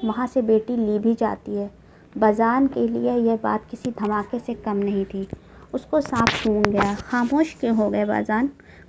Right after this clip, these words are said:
कुछ तो कहो।" रमीज़ा ने बाजान के हाथ पर हाथ रखा। "यह क्या बकवास है?" उसकी आवाज़ में दबा दबा गुस्सा था।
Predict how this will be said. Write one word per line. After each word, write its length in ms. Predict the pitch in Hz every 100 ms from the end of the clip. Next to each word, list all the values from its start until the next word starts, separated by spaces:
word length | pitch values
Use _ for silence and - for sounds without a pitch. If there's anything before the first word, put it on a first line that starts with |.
| -
कुछ 180 | 294 -
तो 100 | 285
कहो।" 400 | 277 202 208 196
रमीज़ा 460 | 226 226 233 262 277
ने 140 | 240
बाजान 480 | 233 208 214 220 247
के 200 | 247 226
हाथ 320 | 220 233 240 240 -
पर 120 | 220
हाथ 220 | 220 208 220
रखा। 260 | 190 - 208 - - -
"यह 160 | 240 311
क्या 180 | 302 226
बकवास 500 | 202 - 196 208 214
है?" 180 | 196 226 -
उसकी 260 | 214 - 302
आवाज़ 580 | - 208 214 240 247 233
में 180 | 240 208
दबा 220 | 202 226
दबा 260 | 214 208
गुस्सा 420 | 208 208 - - 196
था। 200 | 196